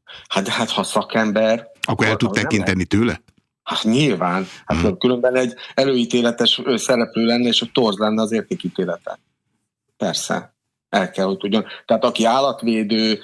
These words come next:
Speaker 2: Így,
Speaker 1: vegetáriánus,
Speaker 2: így.
Speaker 1: annak is, annak is, hát attól az egy, ö, attól az egy olyan társadalmi jelenség,
Speaker 2: Volt már olyan
Speaker 1: amely
Speaker 2: az ön
Speaker 1: el-
Speaker 2: életében, hogy valamelyik munkatársától olyat kért, amire azt mondta, hogy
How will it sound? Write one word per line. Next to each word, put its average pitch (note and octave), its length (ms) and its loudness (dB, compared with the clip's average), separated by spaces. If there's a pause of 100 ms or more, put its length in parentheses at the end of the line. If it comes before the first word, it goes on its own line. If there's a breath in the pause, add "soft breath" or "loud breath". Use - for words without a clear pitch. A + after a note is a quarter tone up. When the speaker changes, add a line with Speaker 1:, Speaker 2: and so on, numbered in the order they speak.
Speaker 2:
Így, D#3 240 2
Speaker 1:
vegetáriánus, A#2+ 840 2
Speaker 2:
így. - 80 -4
Speaker 1:
annak D#3 380 2
is, - 180 2
annak D3 400 0
is, G#2+ 260 0
hát - 240 -4
attól B2+ 460 0
az B2 180 0
egy, B2 300 0
ö, B2+ 200 4 (400 loud breath)
attól A#2+ 280 2
az B2+ 80 2
egy C3+ 180 2
olyan A2 580 2
társadalmi A2 640 2
jelenség, B2 300 4
Speaker 2:
Volt C#3 160 2
már C3+ 180 2
olyan B2+ 160 2
Speaker 1:
amely B2 120 2
Speaker 2:
az A2 80 0
ön B2+ 80 4
Speaker 1:
el- A#2+ 60 4
Speaker 2:
életében, A2+ 600 2
hogy G#2 180 2
valamelyik A2 540 2
munkatársától G2+ 960 0
olyat G#2+ 420 0
kért, G#2 360 0
amire F#2 260 0
azt G2+ 200 -2
mondta, F#2 760 0
hogy F2 1120 0